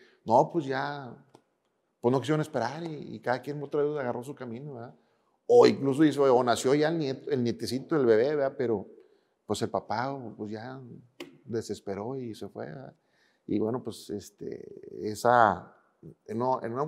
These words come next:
en un momento, eh, un grupo de oficiales del registro civil, este,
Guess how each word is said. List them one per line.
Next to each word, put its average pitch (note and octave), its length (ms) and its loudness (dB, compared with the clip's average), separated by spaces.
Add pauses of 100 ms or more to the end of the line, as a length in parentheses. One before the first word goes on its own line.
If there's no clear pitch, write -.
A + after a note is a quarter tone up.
en A#2+ 120 -8
un C#3 100 -6
momento, C3 840 2 (1200)
eh, A2+ 300 8
un B2+ 100 0
grupo C3+ 320 -2
de C3 120 6
oficiales A#2 460 -4
del B2+ 120 -6
registro A2+ 280 -10
civil, A#2 500 -4
este, F#2+ 800 -10